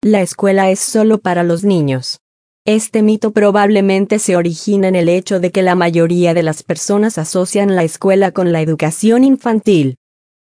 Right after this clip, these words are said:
Sin embargo, la escuela no es solo para los niños. De hecho, muchas personas de todas las edades asisten a la escuela, ya sea para estudiar un idioma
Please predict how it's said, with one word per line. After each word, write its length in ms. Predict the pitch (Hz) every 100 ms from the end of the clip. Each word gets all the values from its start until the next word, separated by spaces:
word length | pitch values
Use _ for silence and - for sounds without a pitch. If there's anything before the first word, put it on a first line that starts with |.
| _
Sin 280 | - 247 220
embargo, 640 | 185 170 165 147 147 233 349 _
la 160 | 202 185
escuela 480 | 175 - 190 196 196
no 240 | 202 202
es 160 | 202 202
solo 380 | - 220 220
para 260 | 208 180 175
los 180 | 175 170
niños. 560 | 202 165 139 131 - - _ _ _ _
De 160 | 180 160
hecho, 360 | 139 165 220 302 _
muchas 400 | 220 220 214 226
personas 560 | - 175 165 196 202 208
de 140 | 190
todas 400 | 175 196 190 185
las 200 | 170 165
edades 460 | 175 170 190 190 -
asisten 540 | 170 - 208 - 233
a 40 | 220
la 120 | 180
escuela, 640 | 160 - 190 170 165 269 - _
ya 240 | 180 214 208
sea 300 | - 196 190
para 180 | 214
estudiar 540 | 208 - 196 190 190 185
un 80 | 185
idioma 560 | 165 165 156 151 196